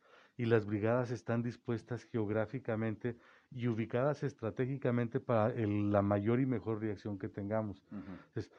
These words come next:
Speaker 1: estamos ahorita trabajando muy fuerte con eso. Tenemos el tema de los rellenos sanitarios. Yo, desafortunadamente, antes había un recurso muy impor-,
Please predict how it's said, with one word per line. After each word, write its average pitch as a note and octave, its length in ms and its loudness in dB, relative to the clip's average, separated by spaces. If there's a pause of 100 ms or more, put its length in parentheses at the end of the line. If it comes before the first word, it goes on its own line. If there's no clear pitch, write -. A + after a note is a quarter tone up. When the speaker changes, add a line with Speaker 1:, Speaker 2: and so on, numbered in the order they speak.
(180)
Speaker 1:
estamos A#2 400 2
ahorita B2+ 300 2
trabajando A#2 520 0
muy B2 140 2
fuerte A#2 340 -2
con A2 220 -4
eso. A#2+ 320 -6 (380)
Tenemos A2+ 400 4
el G#2+ 100 -2
tema B2 280 -2
de A#2+ 100 -2
los G#2+ 180 -2
rellenos G#2+ 380 -4
sanitarios. A2 640 -4 (420)
Yo, C#3+ 140 4
desafortunadamente, A#2+ 1200 2
antes A#2 380 0
había A2 340 0
un A2+ 200 -2
recurso A2+ 500 -6
muy A#2 240 0
impor-, C3 260 -4